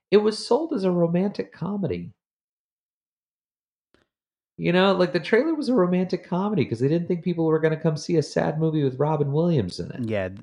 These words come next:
Speaker 2: this is a s-, a hard sell no matter how you slice it.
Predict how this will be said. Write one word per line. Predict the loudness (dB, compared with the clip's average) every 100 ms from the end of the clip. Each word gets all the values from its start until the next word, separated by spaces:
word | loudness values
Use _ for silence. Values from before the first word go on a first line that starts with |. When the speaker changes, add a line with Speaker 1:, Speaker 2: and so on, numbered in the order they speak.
| -2
Speaker 2:
this | -2 0
is | 2
a | 2
s-, | 2 -6
a | 2 4
hard | 6 4 4
sell | 2 0 2 2
no | 2
matter | 2 0
how | 0
you | -2 -2
slice | -2 -2 -2 -10
it. | -16